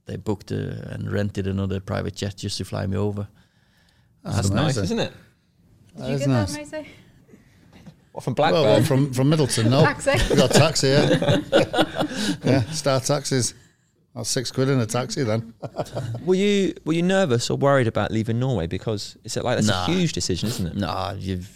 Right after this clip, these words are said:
Speaker 1: it's a life, once in a lifetime opportunity. You gotta, of course, the first time you meet the boys, you're nervous, but we speak English quite well in Norway, and I wasn't worried about that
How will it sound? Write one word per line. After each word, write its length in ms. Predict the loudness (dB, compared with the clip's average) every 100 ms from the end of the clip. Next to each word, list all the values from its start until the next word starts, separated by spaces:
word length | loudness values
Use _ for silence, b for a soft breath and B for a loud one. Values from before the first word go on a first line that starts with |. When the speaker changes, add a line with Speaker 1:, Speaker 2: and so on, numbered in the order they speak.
| -10
Speaker 1:
it's 180 | -8 -4
a 80 | -2
life, 460 | 0 0 -2 -6
once 260 | -2 -2 0
in 80 | 0
a 60 |
lifetime 420 | 0 0 0 0 0
opportunity. 640 | -2 -2 0 0 -2 -2
You 140 | -2
gotta, 340 | -2 -2 -2 -4 B B B B B -20
of 140 | -8
course, 200 | -6 -4
the 80 | -6
first 280 | -4 -2 0
time 160 | 0
you 80 | 2
meet 180 | 0 -2
the 80 | 0
boys, 300 | 2 4 2
you're 80 |
nervous, 800 | 0 0 -2 0 0 -2 -6 -10 -6
but 220 | -4 -4 _ _ _ -10
we 60 |
speak 300 | -4 -2 0
English 420 | 0 0 -2 -4
quite 220 | -6 -4 -2
well 200 | -2 0
in 80 | -2
Norway, 460 | -2 0 -2 -4 -6
and 380 | -6 -4 -6 -6
I 60 | -8
wasn't 300 | -6 -6 -6
worried 280 | -4 -4 -6
about 220 | -10 -12
that 140 | -14